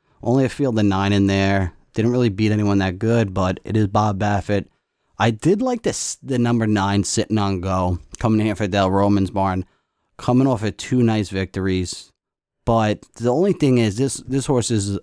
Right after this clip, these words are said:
a one-run go. I mean, he needs a hot, fast pace up front, I think, to win this race,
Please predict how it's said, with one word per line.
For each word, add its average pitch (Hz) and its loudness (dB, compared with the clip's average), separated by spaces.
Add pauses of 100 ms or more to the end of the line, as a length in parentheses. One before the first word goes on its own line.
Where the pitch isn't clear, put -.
(140)
a 101 2
one-run 95 2
go. - -4 (500)
I 95 0
mean, 101 4
he 127 2
needs 131 2
a 104 0
hot, 104 0
fast 98 -2
pace 92 -4 (100)
up 95 -6
front, 101 -4 (440)
I 92 -6
think, 92 -4
to 92 -6
win 95 0
this 95 -2
race, 98 -2